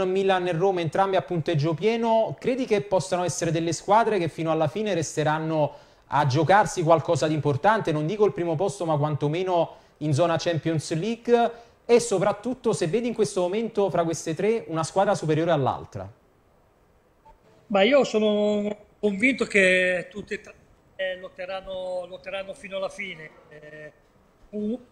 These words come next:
Speaker 2: una per un motivo, uno per l'altro, ma saranno tutte e tre protagoniste,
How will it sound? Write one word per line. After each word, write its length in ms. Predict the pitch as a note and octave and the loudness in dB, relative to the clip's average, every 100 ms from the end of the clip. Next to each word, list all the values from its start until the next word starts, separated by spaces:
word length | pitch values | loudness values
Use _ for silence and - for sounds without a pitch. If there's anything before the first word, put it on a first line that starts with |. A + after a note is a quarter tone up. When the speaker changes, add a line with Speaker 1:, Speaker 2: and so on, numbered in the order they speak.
| _ - | _ -4
Speaker 2:
una 340 | A#3 B3 A#3 | 2 4 4
per 160 | - G3+ | 2 0
un 100 | G#3 | 0
motivo, 520 | G#3 - A#3+ A#3+ G#3 | -4 -4 -2 -2 0
uno 180 | G#3+ G3+ | -2 -2
per 220 | G3+ G3 | -2 -4
l'altro, 640 | G#3+ A3 A3 G3 F#3+ F#3 | 0 0 0 0 2 2
ma 180 | F3 F3+ | 0 -4
saranno 380 | - F#3+ G3 F#3+ | -4 -2 -2 -4
tutte 240 | G3 G3 | -6 -6
e 40 | G3 | -2
tre 180 | G3+ | 0
protagoniste, 920 | G3 F3+ - F#3 F#3 G3+ G#3+ - F#3 | -2 -4 -4 -4 -4 -6 -8 -2 -2